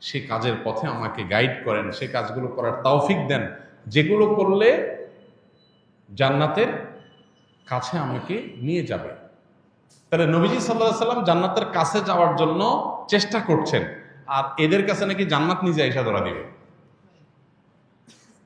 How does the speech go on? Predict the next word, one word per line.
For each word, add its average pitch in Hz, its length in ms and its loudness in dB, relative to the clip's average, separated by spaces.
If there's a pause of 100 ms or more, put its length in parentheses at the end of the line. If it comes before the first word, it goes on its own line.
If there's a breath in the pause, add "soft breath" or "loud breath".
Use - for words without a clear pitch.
(1400)
সীমালঙ্ঘন, 107 880 -6